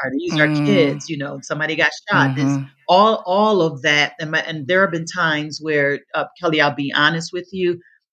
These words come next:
Speaker 1: I couldn't sleep. My mind would race. Like, I'm, I'm up in the middle of the night and I'm, I'm just like,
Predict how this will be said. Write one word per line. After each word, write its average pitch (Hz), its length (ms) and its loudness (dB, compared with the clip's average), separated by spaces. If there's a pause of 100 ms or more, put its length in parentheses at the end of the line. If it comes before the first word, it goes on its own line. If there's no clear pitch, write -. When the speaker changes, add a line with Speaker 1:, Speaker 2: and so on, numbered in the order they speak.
Speaker 1:
I 151 120 -2
couldn't 170 260 -2
sleep. 170 520 0 (220)
My 131 160 -4
mind 151 560 0
would 135 200 -6 (120)
race. 147 500 0 (360)
Like, 147 300 -2
I'm, 156 340 -4 (440)
I'm 139 280 -6
up 185 300 -2
in 151 100 -4
the 151 60 -2
middle 165 360 2
of 143 120 -2
the 143 80 -6
night 151 480 2
and 139 160 -6
I'm, 139 260 -6
I'm 143 140 -10
just 139 240 -14
like, 127 160 -20